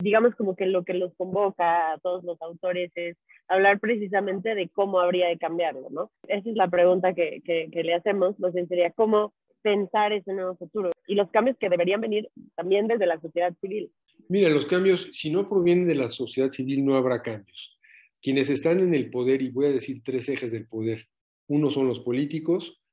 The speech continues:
Speaker 2: los segundos son empresarios y los terceros son los religiosos fanáticos, no los religiosos verdaderos.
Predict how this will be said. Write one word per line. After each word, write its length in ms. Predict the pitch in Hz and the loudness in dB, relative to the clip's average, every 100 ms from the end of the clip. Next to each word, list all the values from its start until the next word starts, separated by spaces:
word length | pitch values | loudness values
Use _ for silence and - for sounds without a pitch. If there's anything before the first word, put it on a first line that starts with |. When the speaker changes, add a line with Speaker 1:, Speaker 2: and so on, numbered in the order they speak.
| _ - | _ -12
Speaker 2:
los 140 | 113 | -6
segundos 380 | 123 135 135 120 | -2 0 0 -2
son 180 | 127 123 | -4 -4
empresarios 760 | 117 113 113 143 139 151 151 _ _ _ _ | -6 -4 0 2 2 -2 -4 _ _ _ _
y 100 | 117 | -8
los 200 | 117 113 | -6 -4
terceros 400 | 123 117 135 135 | -6 -4 -2 -2
son 120 | 135 | -2
los 120 | 135 | -4
religiosos 500 | 117 107 104 127 123 | -4 -8 -6 -6 -6
fanáticos, 640 | - 120 120 117 - - - | -8 -6 -6 -10 -18 -18 -6
no 140 | 127 | -2
los 120 | 131 | -2
religiosos 540 | 117 104 95 117 117 107 | -2 -8 -10 -10 -10 -12
verdaderos. 680 | 101 101 101 101 - _ | -12 -12 -12 -14 -18 _